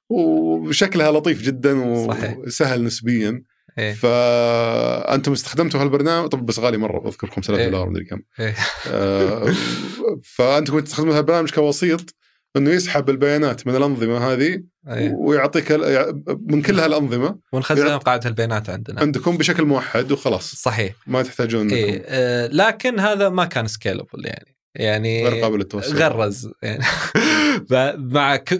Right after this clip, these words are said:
Speaker 2: كبر حجم البيانات، آه، نقدر ن-، نتوسع فيه، لكن، آه، قيمة وتكلفة التوسع غالية جدا، يعني.
Speaker 1: حلو.
Speaker 2: ف-، و-، والحمد لله شفنا المبيعات بدأت تتحرك، وإن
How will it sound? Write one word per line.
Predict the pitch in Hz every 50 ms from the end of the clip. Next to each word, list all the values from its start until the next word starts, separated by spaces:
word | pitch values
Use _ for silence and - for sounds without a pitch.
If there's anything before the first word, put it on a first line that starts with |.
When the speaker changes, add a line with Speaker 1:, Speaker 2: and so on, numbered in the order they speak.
| 180 -
Speaker 2:
كبر | - 175 156 156 131
حجم | - 156 151 131 127 135
البيانات، | 127 120 127 127 131 139 156 160 147 156 - - - - -
آه، | 143 139 135 135 131 135 131 - 135
نقدر | 156 185 208 208 226 208 202
ن-، | 185 180 175 160 156 156 151 147 147 147 147
نتوسع | 147 147 - 170 180 175 - 151 135
فيه، | 131 - 139 143 190 - - _ - - - -
لكن، | 135 127 127 131 131 127 - - 135 127 123 - _ - - _ _ _ _ _ _ -
آه، | 135 127 127 123 123 120 120 120 120 117 117 117 113 113 120 - _ - -
قيمة | 202 202 175 160 156 160 147
وتكلفة | 135 131 123 120 117 120 170 175 170 160 147 147 -
التوسع | 120 120 _ - 135 135 156 170 165 - - 165 139 - - _ - - 160
غالية | 147 127 117 120 110 104 95 95
جدا، | 95 - 110 101 - - 95 -
يعني. | 95 87 - 101 107 _ _ - - -
Speaker 1:
حلو. | 110 104 101 104 -
Speaker 2:
ف-، | _ - 135 135 135 131 135 135 135 131 131 135 135 135 135 135 131 131 131 131 131 131 131 131 - -
و-، | 147 139 139 131 131 - - 156
والحمد | 147 147 143 143 139 131 - - 208 202 175
لله | 165 160 175 190 143
شفنا | - 147 - 160
المبيعات | 147 135 135 127 127 123 120 120 113 - -
بدأت | 107 107 107 104 -
تتحرك، | - - - - 180 196 190 185 185 185 180 175 175 165 165 -
وإن | 139 123 123 123 123 120 117 117